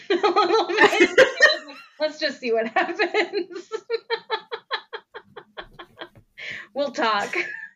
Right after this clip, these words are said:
Speaker 2: Uh-huh. Yeah, one of those, just stick a pin in that one for now. <laughs>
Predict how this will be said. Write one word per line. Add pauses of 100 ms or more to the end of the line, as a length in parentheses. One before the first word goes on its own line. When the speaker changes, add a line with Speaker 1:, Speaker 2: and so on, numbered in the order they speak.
(200)
Speaker 2:
Uh-huh. (2500)
Yeah,
one
of
those, (100)
just
stick
a
pin
in
that
one
for
now.
<laughs>